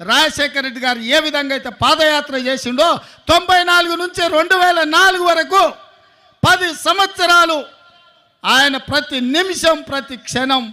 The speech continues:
ప్రజల కోసం కొట్లాడి తొంభై తొమ్మిది ప్రతిపక్ష పాత్ర పోషిస్తే ఐదేళ్ళు అహర్నిశలు చట్టసభలలో నిటారుగా నిలబడి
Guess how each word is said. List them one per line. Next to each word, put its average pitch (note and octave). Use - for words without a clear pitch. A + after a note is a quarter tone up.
ప్రజల A3
కోసం A3+
కొట్లాడి A3+
తొంభై A#3+
తొమ్మిది A#3+
ప్రతిపక్ష A3
పాత్ర G#3
పోషిస్తే A#3+
ఐదేళ్ళు C4
అహర్నిశలు A#3
చట్టసభలలో G3+
నిటారుగా B3
నిలబడి G#3